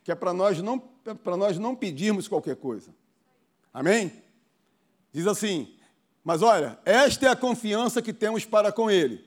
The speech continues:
Se pedirmos alguma, segundo a sua, ele nos. E se sabemos que ele nos, quanto ao que, estamos certos de quê?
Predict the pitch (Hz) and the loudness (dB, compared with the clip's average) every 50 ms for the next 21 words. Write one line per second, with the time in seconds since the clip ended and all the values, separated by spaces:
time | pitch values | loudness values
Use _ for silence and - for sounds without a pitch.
0 | _ _ _ _ - - 190 - - 202 190 139 147 214 240 240 233 208 170 196 | _ _ _ _ -16 -14 -6 0 2 2 2 2 2 2 4 4 4 4 4 4
1 | 190 175 165 214 285 311 330 320 311 254 190 - - - _ _ _ _ _ _ | 4 4 4 4 6 6 6 6 4 4 -2 -10 -18 -20 _ _ _ _ _ _
2 | _ _ _ _ _ - - - 190 190 170 160 214 254 254 220 214 - - 254 | _ _ _ _ _ -16 -6 0 2 2 4 6 6 6 6 6 4 2 2 2
3 | 285 302 311 302 294 247 - - - _ _ _ _ _ _ _ - - - - | 4 6 6 6 4 0 -6 -12 -20 _ _ _ _ _ _ _ -20 -20 -20 -20
4 | - - - 196 226 247 254 240 220 226 262 311 330 320 240 - - - - _ | -6 0 4 6 6 6 6 4 4 4 6 6 6 4 2 0 -4 -14 -18 _
5 | - - - - - - _ _ _ _ _ _ _ _ _ _ _ _ _ _ | -20 -20 -20 -20 -20 -20 _ _ _ _ _ _ _ _ _ _ _ _ _ _
6 | _ _ _ _ _ _ _ _ _ _ _ _ - 190 - - 233 233 - 247 | _ _ _ _ _ _ _ _ _ _ _ _ -8 -6 -4 -4 -2 2 2 2
7 | 226 202 233 226 214 196 170 - 233 214 208 214 196 233 302 330 339 285 180 - | 4 4 2 2 2 0 0 4 4 4 4 4 2 4 4 6 4 4 0 -4
8 | - - - _ _ _ _ _ - - - _ _ _ _ _ _ _ _ _ | -8 -18 -20 _ _ _ _ _ -20 -20 -20 _ _ _ _ _ _ _ _ _
9 | _ _ - 202 233 254 254 254 254 196 185 156 - 269 311 330 311 220 - - | _ _ 0 2 4 4 2 2 2 0 2 4 4 4 4 4 2 0 -4 -12
10 | _ _ _ _ _ _ _ _ _ _ _ _ _ _ _ _ _ _ _ - | _ _ _ _ _ _ _ _ _ _ _ _ _ _ _ _ _ _ _ -8
11 | - - - - - 226 226 214 202 - - 226 226 254 254 254 - 226 190 196 | -8 -8 -4 -2 0 0 0 0 -2 -2 2 4 4 4 4 2 0 -6 -6 -2
12 | - 240 277 285 277 269 - | 2 4 4 4 4 2 -2